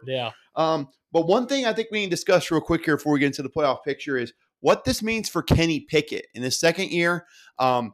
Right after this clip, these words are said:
Speaker 2: me, as a Steelers fan, getting a little impatient, wonder if he's gonna develop. Um,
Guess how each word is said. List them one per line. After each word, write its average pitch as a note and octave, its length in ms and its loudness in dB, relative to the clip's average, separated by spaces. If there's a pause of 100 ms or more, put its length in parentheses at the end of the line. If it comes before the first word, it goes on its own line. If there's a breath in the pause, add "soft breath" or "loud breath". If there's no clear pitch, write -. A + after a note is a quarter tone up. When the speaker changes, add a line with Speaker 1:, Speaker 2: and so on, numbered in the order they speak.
(100)
Speaker 2:
me, F#3 460 -2
as D3 200 2
a C#3+ 40 -2
Steelers G3+ 360 2
fan, C3+ 440 0
getting C#3+ 240 0
a D3 40 -4
little D#3 260 2
impatient, D3 720 -2
wonder C#3 240 -2
if D3 80 -8
he's D#3 140 -4
gonna D#3 180 -2
develop. C3 440 2 (680)
Um, C3 540 2